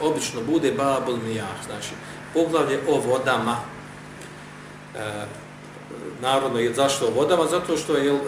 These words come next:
što se tahara, čistoća prvenstveno vraća na vodu.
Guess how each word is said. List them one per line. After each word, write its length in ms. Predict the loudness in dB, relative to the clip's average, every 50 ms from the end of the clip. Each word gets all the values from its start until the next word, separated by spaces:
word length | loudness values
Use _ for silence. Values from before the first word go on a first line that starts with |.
| 0 0 0 -2 -2 -4 -8 -10 -10 -10 -6
što 140 | -2 0 0
se 240 | 2 2 2 0 0 -2 -2
tahara, 520 | -2 0 0 2 4 4 6 4 4 4
čistoća 540 | 2 2 0 0 4 4 4 4 4 2 0 0 0 -2
prvenstveno 460 | -2 -2 0 0 0 -2 -2 -2 -2 0
vraća 380 | 2 2 0 0 0 -2 -2 0
na 60 | 0
vodu. 280 | 2 2 2 2 0